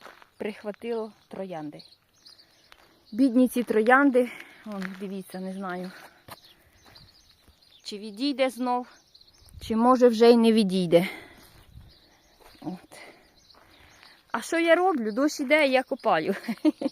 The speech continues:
<laughs> Бачите, каміннячко ось мокре, видно. Е, бачите, як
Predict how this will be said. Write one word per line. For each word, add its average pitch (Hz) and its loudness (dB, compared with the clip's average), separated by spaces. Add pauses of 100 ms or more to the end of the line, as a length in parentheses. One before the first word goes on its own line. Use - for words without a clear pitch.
(180)
<laughs> 262 -16
Бачите, 247 -4
каміннячко 202 -6
ось 185 -10
мокре, 240 -6 (580)
видно. 175 -12 (920)
Е, 208 -10
бачите, 254 -2
як 262 2